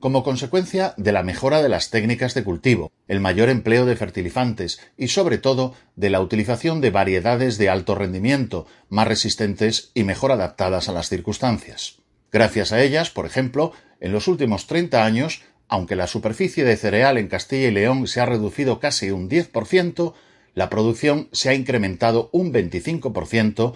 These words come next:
y los rendimientos más de un treinta y cinco por ciento.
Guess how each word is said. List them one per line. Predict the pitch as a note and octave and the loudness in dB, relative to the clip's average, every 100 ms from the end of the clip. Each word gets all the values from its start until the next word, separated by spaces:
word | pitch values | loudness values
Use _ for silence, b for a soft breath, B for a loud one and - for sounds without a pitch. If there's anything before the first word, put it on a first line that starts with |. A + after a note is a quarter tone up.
| B | B
y | F#2+ | -2
los | F#2 | 0
rendimientos | B2+ C#3 G2+ G#2+ G2+ A2 G2+ - - | 0 0 2 2 2 -2 -4 -8 -10
más | E2+ A#2 B2+ | -2 0 0
de | F#2+ | -2
un | F#2 | -4
treinta | G2 F#2+ E2+ | -2 -4 -2
y | D#2+ | -4
cinco | D#2+ F#2+ E2 | -4 -4 -4
por | E2 E2 | -8 0
ciento. | B2+ D2 - - | 0 0 -6 -20